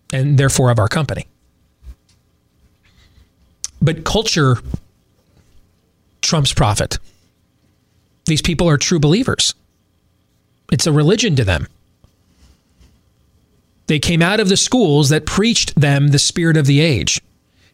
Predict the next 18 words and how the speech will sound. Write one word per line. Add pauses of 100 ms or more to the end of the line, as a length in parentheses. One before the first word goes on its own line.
(100)
They
are
now
devotees. (3250)
Just
as
there
were, (680)
just
as
there
were
in,
in
the
first
century
church.